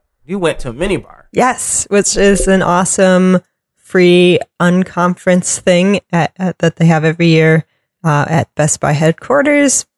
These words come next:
Speaker 2: Um, it's put on by this organization called Ministar, and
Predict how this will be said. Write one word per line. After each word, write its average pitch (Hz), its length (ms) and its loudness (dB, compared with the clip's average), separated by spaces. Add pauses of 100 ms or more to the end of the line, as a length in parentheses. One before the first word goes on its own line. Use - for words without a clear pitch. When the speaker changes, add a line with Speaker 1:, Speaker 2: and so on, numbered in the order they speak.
(160)
Speaker 2:
Um, 151 240 -2
it's - 180 -10
put - 160 -4
on 151 160 0
by 147 300 0
this - 440 -2
organization 156 520 -2
called 143 180 -4
Ministar, 202 540 0 (560)
and 165 580 2